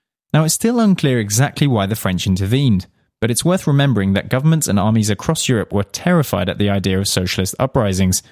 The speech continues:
following the example of the Bolsheviks in Russia. Not only that, but only four days previously,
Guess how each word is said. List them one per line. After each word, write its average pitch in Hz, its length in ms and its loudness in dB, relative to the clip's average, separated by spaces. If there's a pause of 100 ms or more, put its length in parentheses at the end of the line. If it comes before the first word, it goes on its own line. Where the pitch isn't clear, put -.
(140)
following 120 360 2
the 101 100 2
example 117 480 0
of 127 140 -4
the 147 120 0
Bolsheviks 95 540 -4
in 92 80 2
Russia. 104 400 0 (880)
Not 113 140 0
only 90 160 2
that, 123 460 -4
but - 180 -2
only 117 180 4
four 170 300 0
days 98 240 0
previously, 101 720 0